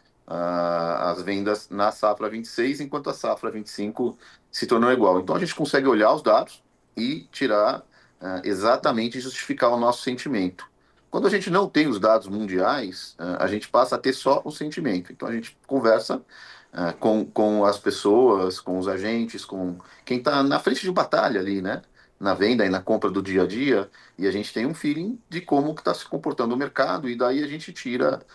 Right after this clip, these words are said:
a nossa estratégia e como a gente deve se comportar, como os nossos clientes,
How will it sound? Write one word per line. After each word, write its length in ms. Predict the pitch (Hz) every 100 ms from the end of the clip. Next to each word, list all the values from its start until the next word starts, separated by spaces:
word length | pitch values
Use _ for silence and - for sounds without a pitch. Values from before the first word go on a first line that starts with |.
| - -
a 80 |
nossa 260 | 104 104 -
estratégia 540 | 104 117 113 104 123
e 60 | 90
como 200 | 110 107
a 40 |
gente 260 | 92 104 -
deve 160 | 110 104
se 120 | -
comportar, 560 | 110 107 117 95 110
como 180 | - 101
os 80 | 101
nossos 240 | 101 -
clientes, 440 | - 101 92 92